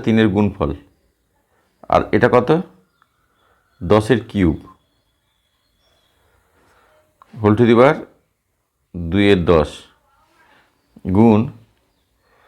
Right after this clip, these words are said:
ten to the power ছয়ের দশ। এখন এইটাকে তোমরা কেটে দিতে পারো, ছয়ের দশ মানে হচ্ছে তিন, তিনের পাঁচ। আর এটাকে করতে পারো, দুই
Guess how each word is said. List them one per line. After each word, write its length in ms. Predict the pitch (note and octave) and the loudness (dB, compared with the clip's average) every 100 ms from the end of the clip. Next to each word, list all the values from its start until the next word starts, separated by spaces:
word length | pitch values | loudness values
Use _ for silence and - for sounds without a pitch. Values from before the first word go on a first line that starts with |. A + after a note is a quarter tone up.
| _ _ _ _ _ _ _ _ _ _ _ _ - | _ _ _ _ _ _ _ _ _ _ _ _ -4
ten 140 | G#2+ G#2 | 0 0
to 60 | G#2+ | 0
the 60 | A2 G#2+ | 0 2
power 220 | A#2 D#3 - _ _ _ _ _ _ _ _ _ _ _ _ _ _ _ _ _ - | 2 0 -8 _ _ _ _ _ _ _ _ _ _ _ _ _ _ _ _ _ -2
ছয়ের 380 | F#2+ G2 A#2+ - - _ _ _ _ _ _ - | 2 4 2 -4 -18 _ _ _ _ _ _ -16
দশ। 340 | G#2+ F#2 D#2+ - - _ _ _ _ _ _ _ _ _ _ _ - _ - | -4 -2 -2 -6 -20 _ _ _ _ _ _ _ _ _ _ _ -20 _ -4
এখন 140 | B2 F#2 | 0 2
এইটাকে 200 | B2 C#3 | 2 2
তোমরা 140 | C#3 C#3 | 0 0
কেটে 160 | B2 C3 | 0 2
দিতে 120 | A#2+ A#2 | 2 2
পারো, 140 | G#2+ B2 - | 2 0 -4
ছয়ের 240 | A2+ G#2 G#2 | -2 0 2
দশ 80 | A#2 A#2 | 0 0
মানে 120 | A#2 | -2
হচ্ছে 180 | A#2 C#3+ D3 - _ | -2 -4 -6 -10 _
তিন, 220 | G#2 A2+ D3 - _ | -4 -2 -4 -10 _
তিনের 260 | A2 A2+ G2+ | -2 0 0
পাঁচ। 180 | F2 E2+ - _ _ _ _ _ _ _ _ _ _ - F#2 | 0 -2 -6 _ _ _ _ _ _ _ _ _ _ -2 2
আর 80 | F#2 | 2
এটাকে 220 | F2+ A#2+ A#2+ | 2 0 -2
করতে 200 | B2 A#2+ C3+ | -4 -4 0
পারো, 200 | A#2+ A2 C3+ - _ _ - | 2 2 0 -6 _ _ -10
দুই 120 | F#2+ | -4